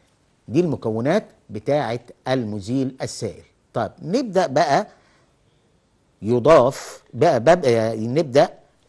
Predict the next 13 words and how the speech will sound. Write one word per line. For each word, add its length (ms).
المزيل 840
العجينة، 600
المزيل 760
العجينة 580
بتاعنا. 360
المزيل 360
العجينة 600
بيتكون 880
من 400
صابون 720
رخو 720
بنسبة 680
تلاتين 680